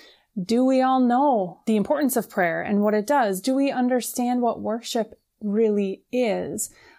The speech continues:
Are we aligning our lives with these things?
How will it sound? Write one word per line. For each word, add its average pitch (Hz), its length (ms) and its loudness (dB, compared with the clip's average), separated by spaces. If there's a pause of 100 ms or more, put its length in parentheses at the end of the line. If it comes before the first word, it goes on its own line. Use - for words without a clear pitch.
(160)
Are 247 260 2
we 269 320 2
aligning 208 560 0
our 190 160 -2
lives 190 480 -2
with 226 160 -2
these 185 220 0
things? 180 600 -4